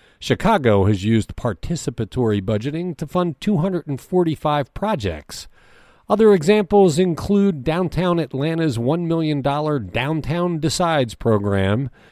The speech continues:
and Durham, North Carolina's decision to set aside eight hundred thousand dollars for each of its three wards to be spent through participatory budgeting.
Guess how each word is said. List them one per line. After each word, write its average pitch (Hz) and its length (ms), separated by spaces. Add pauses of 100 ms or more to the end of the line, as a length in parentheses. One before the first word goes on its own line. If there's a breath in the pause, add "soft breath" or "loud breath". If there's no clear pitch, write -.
(140)
and 110 220
Durham, 175 420
North 170 240
Carolina's 123 720
decision 104 640
to 98 120
set 127 280
aside 113 480 (100)
eight 165 160
hundred 131 300
thousand 107 460
dollars 92 580 (360 soft breath)
for - 200
each 143 240
of 110 160
its - 200
three 120 280
wards 95 680 (360 soft breath)
to 95 100
be 92 100
spent 101 360
through 92 300
participatory 92 1040
budgeting. 76 580